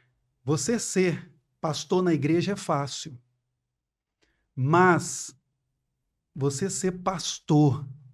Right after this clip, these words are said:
na primeira igreja que Deus criou na terra, que se chama família, aí eu quero ver. Eu quero ver você ser pastor na sua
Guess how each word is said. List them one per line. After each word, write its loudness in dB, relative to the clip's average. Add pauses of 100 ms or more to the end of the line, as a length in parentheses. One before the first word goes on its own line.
na 2
primeira 2
igreja 0
que -6
Deus 0
criou 0
na 0
terra, -4 (440)
que -4
se 0
chama 2 (220)
família, 4 (1160)
aí 2
eu 4
quero 0
ver. -6 (1300)
Eu 0
quero 2
ver 2
você 0
ser -2
pastor -2
na 2
sua -6